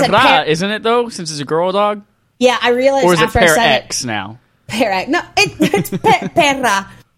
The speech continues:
Speaker 1: Um, yeah, and I realized after I said it that I made my dog a boy, and my dog has no wiener.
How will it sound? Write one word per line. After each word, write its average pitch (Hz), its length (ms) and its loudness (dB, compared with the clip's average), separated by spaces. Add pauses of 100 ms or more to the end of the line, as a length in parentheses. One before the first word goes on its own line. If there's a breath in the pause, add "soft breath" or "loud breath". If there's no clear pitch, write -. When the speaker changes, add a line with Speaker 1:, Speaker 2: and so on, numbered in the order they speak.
(240)
Speaker 1:
Um, 185 600 -2 (1400 loud breath)
yeah, 254 260 2
and 240 80 -2
I 233 40 -2
realized 247 340 0
after 233 180 -4
I 208 60 0
said 262 260 -2
it 170 160 -6
that 175 140 -2
I 170 180 0
made 185 200 -2
my 190 100 -2
dog 185 200 0
a 185 40 -8
boy, 233 220 -2
and 202 80 -4
my 226 140 0
dog 220 220 0
has 202 220 -4
no 269 140 0
wiener. 233 440 -4